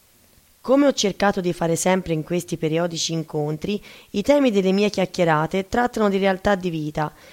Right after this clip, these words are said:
vissuta nella dimensione dell'ombra. Tale dimensione è riferita ai molteplici stati visivi di cui ognuno di noi ne ha la reale concezione, se il visus c'è. Quali sono i colori di una festa?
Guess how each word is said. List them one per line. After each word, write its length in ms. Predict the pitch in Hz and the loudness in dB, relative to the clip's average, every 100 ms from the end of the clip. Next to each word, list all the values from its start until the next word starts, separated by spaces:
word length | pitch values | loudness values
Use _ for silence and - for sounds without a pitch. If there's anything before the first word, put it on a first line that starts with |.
| - - | -20 -10
vissuta 520 | 185 202 - 262 254 | -4 -4 -2 -2 2
nella 220 | 214 196 | 2 2
dimensione 500 | 196 196 190 214 214 | 2 0 0 0 0
dell'ombra. 720 | 190 175 165 151 151 151 151 - _ _ _ - _ | 2 0 0 -2 -4 -4 -6 -10 _ _ _ -20 _
Tale 240 | 247 285 | 2 2
dimensione 920 | 240 220 202 190 - 180 165 185 202 - | 2 2 2 0 -2 0 2 0 -2 -4
è 140 | 214 | -4
riferita 480 | 202 214 240 254 247 | -2 -2 -2 -2 0
ai 80 | 220 | 0
molteplici 580 | 208 208 226 220 202 185 | 0 0 -2 -2 -2 -4
stati 320 | - 202 190 | 0 0 0
visivi 680 | 175 170 202 208 180 175 - | -2 -2 -2 -4 -4 -6 -6
di 140 | 185 | -8
cui 200 | 175 208 | -4 0
ognuno 380 | 208 214 226 220 | 2 2 2 0
di 100 | 208 | 0
noi 300 | 220 240 240 | 2 4 4
ne 160 | 208 196 | 2 2
ha 100 | 202 | 2
la 140 | 196 | 2
reale 320 | 185 185 185 | 2 2 0
concezione, 880 | 180 175 170 170 - 160 147 143 143 - - - | -2 -2 -2 -4 -6 -4 -4 -4 -6 -10 -20 -20
se 180 | - - | -8 0
il 160 | 190 180 | 0 0
visus 460 | 208 202 185 170 | -2 -2 -2 -4
c'è. 280 | - 156 151 - _ _ _ _ _ _ _ _ _ _ _ _ _ | -4 -4 -6 -10 _ _ _ _ _ _ _ _ _ _ _ _ _
Quali 300 | 226 226 226 | 2 2 2
sono 320 | - 262 262 | 2 4 4
i 60 | 233 | 2
colori 340 | 202 208 220 | 2 2 2
di 80 | 190 | 2
una 140 | 180 | 0
festa? 580 | 160 160 160 - 165 | -2 -4 -6 -6 -8